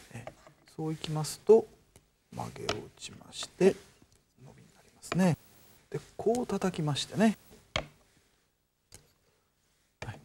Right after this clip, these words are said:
Speaker 1: 叩いてからこう出ていく形ですね。
Speaker 2: これは石の調子ですね。
Speaker 1: ええ、そうですね。
Speaker 2: はい。
Speaker 1: はい。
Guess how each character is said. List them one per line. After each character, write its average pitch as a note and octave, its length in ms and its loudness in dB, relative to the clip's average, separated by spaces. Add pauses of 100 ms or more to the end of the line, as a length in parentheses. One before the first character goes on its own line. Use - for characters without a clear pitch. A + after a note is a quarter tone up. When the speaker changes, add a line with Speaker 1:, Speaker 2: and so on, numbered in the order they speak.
(100)
Speaker 1:
叩 E3+ 280 -2
い D3+ 40 -4
て D3+ 160 0
か A3 100 6
ら B3+ 140 4
こ B2 180 0
う G#2+ 60 2
出 A2+ 140 2
て A2+ 120 2
い G#2 60 0
く - 100 -12
形 - 300 -10
で A2 80 -6
す - 100 -8
ね。 A3 320 6
Speaker 2:
こ - 120 -6
れ A3+ 80 4
は G#3+ 100 4
石 G#3+ 160 4
の G3 100 0
調 G#3+ 180 4
子 G#3 100 -6
で G3 120 4
す - 100 -8
ね。 F#3 260 6
Speaker 1:
え - 40 -12
え、 - 60 -
そ B2+ 180 2
う G#2+ 60 2
で - 60 -2
す - 100 0
ね。 G#3 220 6 (120)
Speaker 2:
は - 120 -20
い。 - 20 -20 (2750)
Speaker 1:
は - 60 -6
い。 - 40 -14